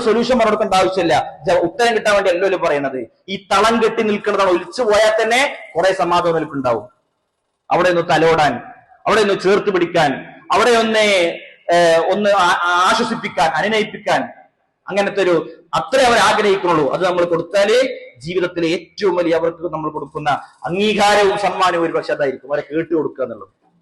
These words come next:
അള്ളാഹു റസൂൽ സല്ലല്ലാഹു അലൈഹി വസല്ലം തങ്ങൾ തർക്കം ഉണ്ടായപ്പോ പോലും, അല്ലെ, ആ പാത്രം പൊട്ടിച്ചപ്പോൾ പോലും നബി എന്താ ചെയ്തത്? അതിനോടുള്ള നബിയുടെ പ്രതികരണം ഉണ്ടല്ലോ, അത് നമ്മുടെ വീട്ടിലും റൂമിലൊക്കെ ഉണ്ടാകണം. എന്താ നബി സല്ലല്ലാഹു അലൈഹി വസല്ലം തങ്ങൾ ചെയ്തത്?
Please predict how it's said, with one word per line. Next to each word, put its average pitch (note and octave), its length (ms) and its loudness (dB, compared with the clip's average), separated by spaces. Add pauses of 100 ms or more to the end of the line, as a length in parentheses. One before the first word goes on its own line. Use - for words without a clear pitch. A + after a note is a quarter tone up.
(280)
അള്ളാഹു F#3 220 2 (120)
റസൂൽ F3+ 260 -2
സല്ലല്ലാഹു F3+ 420 0
അലൈഹി F3 140 0
വസല്ലം F3 260 -4 (140)
തങ്ങൾ D#3+ 220 -4 (260)
തർക്കം A3+ 320 0
ഉണ്ടായപ്പോ A#3+ 440 2
പോലും, D#3+ 280 2
അല്ലെ, F3 160 2 (340)
ആ G#3 40 2 (180)
പാത്രം B3 480 2
പൊട്ടിച്ചപ്പോൾ A#3+ 560 -2
പോലും G#3+ 220 0
നബി G#3 160 0
എന്താ A3 200 0
ചെയ്തത്? G3+ 300 2 (640)
അതിനോടുള്ള G#3 420 2
നബിയുടെ G3+ 320 0
പ്രതികരണം G3 500 0
ഉണ്ടല്ലോ, C3 260 -2 (260)
അത് E3 160 -6
നമ്മുടെ F3 300 0
വീട്ടിലും F3 400 -2
റൂമിലൊക്കെ D#3+ 420 0
ഉണ്ടാകണം. A#2 320 -4 (1300)
എന്താ F3 140 -2
നബി F3 100 -2
സല്ലല്ലാഹു F#3 240 -2
അലൈഹി F3+ 60 -4
വസല്ലം F3 180 0
തങ്ങൾ E3 220 0
ചെയ്തത്? D3+ 280 0